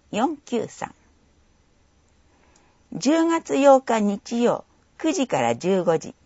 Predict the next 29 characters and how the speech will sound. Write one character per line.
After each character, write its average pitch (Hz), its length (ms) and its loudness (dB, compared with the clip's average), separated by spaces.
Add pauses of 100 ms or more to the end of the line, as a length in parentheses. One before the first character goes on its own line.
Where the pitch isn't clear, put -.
(460)
公 262 240 6
展 247 320 2
中 233 220 -2
止、 - 300 -8 (260)
予 196 140 4
備 247 180 2
日 190 120 -4
な 123 160 -6
し。 - 220 -18 (1300)
会 247 260 2
場、 233 320 0 (560)
障 311 380 2
害 311 220 2
学 277 260 2
習 302 240 -4
セ 294 220 -2
ン 339 80 -2
タ - 260 2 (100)
ー 214 220 4
及 - 20 2
び - 160 -6
国 - 260 -6 (120)
体 285 260 6
記 254 140 0
念 262 280 2
運 247 280 2
動 277 220 6
広 247 280 0
場。 - 120 -2